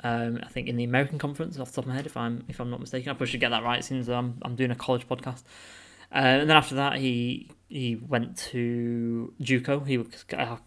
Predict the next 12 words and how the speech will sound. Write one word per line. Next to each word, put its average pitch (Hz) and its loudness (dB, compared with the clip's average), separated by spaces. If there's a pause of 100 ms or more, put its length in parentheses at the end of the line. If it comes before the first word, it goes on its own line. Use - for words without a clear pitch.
(140)
can't 143 -4
remember 120 -2
the 120 -4
school 127 0
in, 120 -2
in 127 -6
Mississippi. 131 0 (560)
Um, 123 -2
won 139 0
the 120 0
junior 120 -2
college, 120 -2